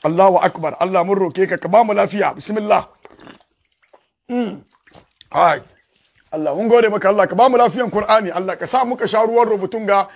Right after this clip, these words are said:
ka sa mu aljanna. Bayan mun saurari malumman mu na Ahlus Sunna, waɗanda ke tafiya kan Alkitabu was Sunna,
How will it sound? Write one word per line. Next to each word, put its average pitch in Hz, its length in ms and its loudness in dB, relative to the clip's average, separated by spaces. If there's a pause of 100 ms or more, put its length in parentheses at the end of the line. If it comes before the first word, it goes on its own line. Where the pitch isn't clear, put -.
(260)
ka 180 100 -2
sa 214 160 2
mu 208 80 2
aljanna. 175 520 -2 (800)
Bayan 320 400 4
mun 330 140 0
saurari 262 460 2
malumman 262 480 -2
mu 214 340 -8
na 196 180 -2
Ahlus 254 360 2
Sunna, 240 480 -6
waɗanda 226 380 0
ke 214 180 -4
tafiya 220 400 -2
kan 240 200 -2 (100)
Alkitabu 202 800 0
was 170 220 -4
Sunna, 202 340 -6